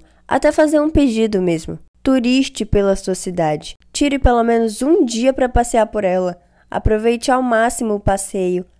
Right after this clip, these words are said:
Pergunte ou pesquise sobre a história do lugar onde você tá visitando. Tire várias fotos, aprecie a vista. Eu amo fazer isso pelo centro aqui da minha cidade.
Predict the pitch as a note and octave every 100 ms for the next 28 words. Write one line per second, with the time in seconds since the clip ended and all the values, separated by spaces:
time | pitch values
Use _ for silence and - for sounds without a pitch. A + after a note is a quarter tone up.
0 | _ - A3+ A3 A3 B3 B3 - - G3
1 | B3+ C4+ - B3 A#3+ G#3 - G#3+ G3 G3
2 | G3+ G3+ F#3+ G3 G3 F#3+ F3+ F#3 G3 G3+
3 | G3+ G#3 G#3 A3 G3+ F#3+ F3+ - F3 E3
4 | - _ - C#4+ C4+ B3+ B3 C#4 - -
5 | G#3 G#3 G#3+ F#3 - - G3 - A3 -
6 | A#3 A#3 A#3+ B3+ G3+ G3+ A#3 - D3 D3+
7 | - G3 G#3+ A3 B3 B3 G#3+ G3+ F3+ F3+
8 | - F3+ F3 F3 F3+ F#3 F3 F3 E3+ E3+
9 | D#3+ D#3 C#3+ -